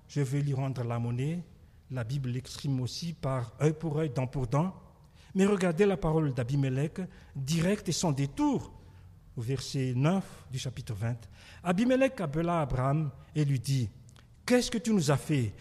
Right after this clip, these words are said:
Et encore t'ai-je offensé que tu aies fait venir sur moi et sur mon royaume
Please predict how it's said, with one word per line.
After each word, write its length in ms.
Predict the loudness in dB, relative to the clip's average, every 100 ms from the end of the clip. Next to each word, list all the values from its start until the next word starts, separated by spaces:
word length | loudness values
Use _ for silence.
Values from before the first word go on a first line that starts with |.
| -4 6
Et 80 | 6
encore 320 | 8 2 4
t'ai-je 240 | 4 4
offensé 640 | 2 4 2 2 4 4 2 -4
que 80 | 0
tu 240 | 2 4 2
aies 60 |
fait 260 | 2 0 0
venir 400 | 2 2 2 0
sur 260 | -4 -2
moi 240 | 0 2 0
et 60 |
sur 240 | 0 -2 0
mon 180 | 0 2
royaume 380 | 2 2 2